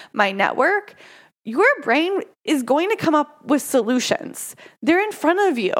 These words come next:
They're in our world. But that's not actually the thing that's holding you back from creating more visibility in your business. Most often, what's holding you back from creating more awareness around your vi-, business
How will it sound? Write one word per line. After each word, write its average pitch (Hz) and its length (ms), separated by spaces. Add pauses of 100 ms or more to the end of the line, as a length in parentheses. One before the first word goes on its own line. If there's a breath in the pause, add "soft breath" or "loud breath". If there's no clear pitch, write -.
(120)
They're 254 300
in 311 180
our 320 180
world. 233 480 (520 loud breath)
But 359 220
that's 240 240
not 240 360
actually 294 360
the 220 140
thing 269 440
that's 208 180
holding 262 500
you 233 100
back 240 520
from 214 160
creating 240 520
more 220 160
visibility 202 760
in 180 140
your 175 120
business. - 640 (920 loud breath)
Most 269 680
often, 277 840
what's 226 220
holding 294 540
you 233 160
back 262 720
from 240 200
creating 254 360
more 233 180
awareness 226 720
around 220 300
your 208 100
vi-, 208 140 (140)
business 214 680